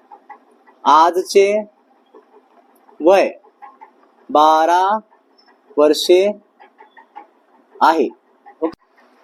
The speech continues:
तर मित्रांनो, पहिला प्रॉब्लेम आपण सॉल्व्ह केला, तर सेकंड प्रॉब्लेम पहा काय दिलेला आहे, हे पूर्ण व्यवस्थित वाचा, मगच आपल्याला समीकरण लिहायचं आहे. तर पहा,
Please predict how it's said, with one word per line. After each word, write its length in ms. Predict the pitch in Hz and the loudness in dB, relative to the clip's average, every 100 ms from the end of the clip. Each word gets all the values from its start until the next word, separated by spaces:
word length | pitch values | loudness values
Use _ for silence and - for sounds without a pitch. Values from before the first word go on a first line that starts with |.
| _ | _
तर 120 | 202 226 | -2 0
मित्रांनो, 500 | 226 226 202 202 226 - _ _ - | 2 2 2 -2 -6 -10 _ _ 0
पहिला 200 | 165 185 | 2 2
प्रॉब्लेम 220 | 190 190 | 0 -2
आपण 100 | 196 | -2
सॉल्व्ह 300 | 196 180 180 | 0 -2 0
केला, 160 | 165 180 | -2 -2
तर 80 | - | -2
सेकंड 300 | 165 160 180 | -2 0 2
प्रॉब्लेम 240 | 202 196 | 0 0
पहा 240 | 165 151 196 _ _ _ _ | 0 0 -2 _ _ _ _
काय 200 | 180 196 | 2 2
दिलेला 260 | 208 202 190 | 2 0 0
आहे, 100 | 196 | -2
हे 80 | 196 | -4
पूर्ण 240 | - 196 | -2 2
व्यवस्थित 320 | 185 185 190 - | 2 2 -2 0
वाचा, 340 | 160 160 196 202 | 0 2 0 0
मगच 320 | 175 190 196 | 0 0 0
आपल्याला 320 | 175 180 185 - - | 0 0 0 -8 -8
समीकरण 400 | 160 160 175 202 | -2 2 2 2
लिहायचं 380 | 175 165 147 - | 2 2 0 -8
आहे. 260 | - - - | -16 -20 -4
तर 80 | 165 | -2
पहा, 300 | 175 190 196 | 2 2 2